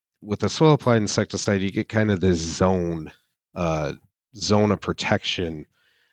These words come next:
around that seed and, and around that furrow. And so, you know, any, any roots that grow outside of that zone, which commonly happens because it, that zone is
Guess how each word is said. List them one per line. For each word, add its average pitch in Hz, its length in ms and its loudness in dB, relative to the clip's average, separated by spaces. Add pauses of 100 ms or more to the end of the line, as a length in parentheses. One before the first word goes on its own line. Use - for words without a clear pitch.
(140)
around 98 320 2
that 90 180 -2
seed 95 460 -4
and, 85 280 -8 (120)
and 82 360 -12 (440)
around 90 300 -4
that 78 180 -8
furrow. - 520 -6 (640)
And 104 160 -2
so, 107 580 2 (920)
you 117 120 -8
know, 101 240 -4
any, 127 500 4
any 131 200 2
roots 120 640 2 (180)
that 98 400 0 (280)
grow 104 380 2
outside 95 500 0
of 107 80 2
that 113 220 2
zone, 110 440 0 (120)
which 95 420 -4 (140)
commonly 101 420 2
happens 120 540 4
because 90 320 -4
it, 90 180 -4
that 90 200 0
zone 101 340 2
is 90 200 -2